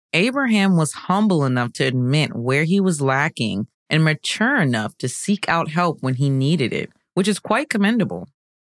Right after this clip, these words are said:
While many were using the war for their own political pursuits, Abraham's only concern, as it was from the very beginning,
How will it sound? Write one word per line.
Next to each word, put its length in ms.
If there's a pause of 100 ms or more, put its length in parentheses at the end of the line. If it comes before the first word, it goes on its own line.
(120)
While 200
many 440
were 120
using 440
the 120
war 320
for 220
their 240
own 280
political 460
pursuits, 800 (220)
Abraham's 720
only 320
concern, 840 (140)
as 160
it 80
was 240
from 140
the 80
very 260
beginning, 640